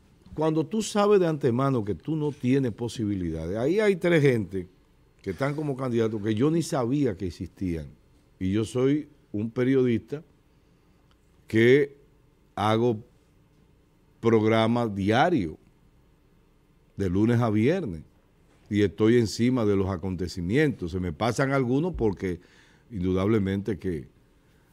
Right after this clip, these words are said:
Pero a un acontecimiento local de un, un partido, a, de hecho, hay un partido que yo ni sabía que existía,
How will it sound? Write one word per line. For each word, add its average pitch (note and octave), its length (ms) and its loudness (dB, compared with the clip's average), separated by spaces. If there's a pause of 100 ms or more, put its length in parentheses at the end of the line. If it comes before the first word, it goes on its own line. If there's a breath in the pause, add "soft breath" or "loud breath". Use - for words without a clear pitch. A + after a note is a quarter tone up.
(160 soft breath)
Pero B2 340 0
a B2+ 80 0
un F#3 160 0
acontecimiento E3+ 920 -4
local C3 480 -6
de F#2+ 120 -8
un, D3+ 380 -14 (300)
un C3 80 -16
partido, C3+ 440 -4
a, C3 140 2
de B2+ 400 0
hecho, C3 300 0
hay C3 180 4
un D#3 140 2
partido C#3+ 420 0
que B2 100 -4
yo C3 140 0
ni C#3+ 80 -6
sabía C3 400 -2
que A2+ 80 -8
existía, G2 640 -6